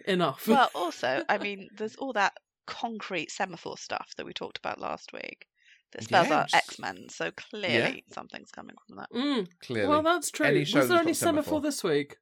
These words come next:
Speaker 1: Matthew? Have you done a semaphore check?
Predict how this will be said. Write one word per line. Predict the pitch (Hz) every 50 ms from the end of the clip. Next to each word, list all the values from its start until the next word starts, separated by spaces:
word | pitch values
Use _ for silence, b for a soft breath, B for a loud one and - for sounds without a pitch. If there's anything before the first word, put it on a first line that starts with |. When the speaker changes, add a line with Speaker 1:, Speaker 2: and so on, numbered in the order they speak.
| _ -
Speaker 1:
Matthew? | 180 160 156 160 - 165 156 156 156 _ _ _ _ _ _ _ _ _ _ _ _ _ _ _ _ _ _ _ _ _ _ _ _ _ _ _ _ _ -
Have | 185 196 202
you | 240 233
done | 247 254 240 233
a | 226
semaphore | 233 233 220 214 208 - - 208 196
check? | - - - 151 147 - - -